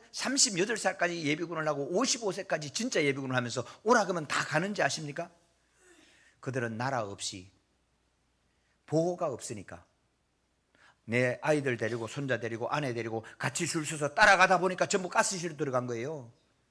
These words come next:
처절한, 나라 없는 아픔을 처절하게 경험한 민족이기 때문에 어떻게 세운 나라인데, 이 나라를 위해서 기꺼이, 한두 사람 내 목숨 하나 지키는 문제가 아니고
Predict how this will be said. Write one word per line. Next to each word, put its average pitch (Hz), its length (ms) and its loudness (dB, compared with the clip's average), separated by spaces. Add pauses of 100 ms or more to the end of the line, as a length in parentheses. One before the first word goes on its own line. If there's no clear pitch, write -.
(680)
처절한, 302 720 6 (200)
나라 240 280 6
없는 220 280 2
아픔을 208 380 -2 (160)
처절하게 381 640 0
경험한 196 380 0
민족이기 143 480 -6
때문에 131 420 -8 (680)
어떻게 339 340 6
세운 214 300 4
나라인데, 131 440 -2 (800)
이 254 140 4
나라를 262 440 10
위해서 180 480 2 (520)
기꺼이, 294 520 6 (2000)
한두 339 320 4
사람 214 340 8
내 233 220 10
목숨 269 340 2
하나 233 220 6
지키는 240 320 -2
문제가 180 340 0
아니고 131 640 -4